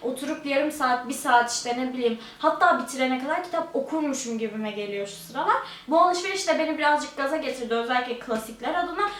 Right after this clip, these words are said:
O yüzden onlara bir şans vereceğim. Neyse, Erdem yılına geri dönecek olursak, yaşadığımız çağı anlatan karanlık bir peri masalı falan denmiş. Ve kabartmaları falan var. Muhtemelen güzel bir kitap bu.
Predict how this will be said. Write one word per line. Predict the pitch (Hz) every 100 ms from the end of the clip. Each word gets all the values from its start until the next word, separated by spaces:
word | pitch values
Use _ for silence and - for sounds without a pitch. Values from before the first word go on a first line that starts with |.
| -
O | 262
yüzden | 262 254 262
onlara | 262 262 269 -
bir |
şans | - 330 330 285
vereceğim. | 262 226 202 208
Neyse, | 403 - 247 -
Erdem | 269 262 - - - - - -
yılına | 294 302 311 320 - - 226
geri | 269 320
dönecek | 277 254 226 226
olursak, | 214 202 - 415 -
yaşadığımız | 311 311 262 330 381 -
çağı | 320 277
anlatan | 254 247 240 240 247
karanlık | - 262 247 277 302
bir | 311 -
peri | 262 240
masalı | 233 208 - 185
falan | 233 240 220 214
denmiş. | - 330 - -
Ve | 359
kabartmaları | 359 359 359 359 359 370 381
falan | 370 349 359 320
var. | 359 453
Muhtemelen | 330 330 392 381 427 453
güzel | 277 262 277 269
bir | 254
kitap | - 233 220 277
bu. | 440